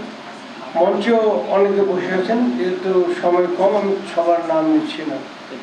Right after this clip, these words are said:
All Bengal Imam Muazzin Association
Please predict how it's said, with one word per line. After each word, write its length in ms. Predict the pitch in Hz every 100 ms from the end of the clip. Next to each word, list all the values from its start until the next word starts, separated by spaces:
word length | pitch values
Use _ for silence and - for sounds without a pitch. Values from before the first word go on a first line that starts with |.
| - 139 127 - -
All 160 | 202
Bengal 440 | 233 233 233 233 226 -
Imam 360 | 208 214 226 214
Muazzin 400 | 202 202 202 214
Association 800 | 196 180 - 180 190 190 202 214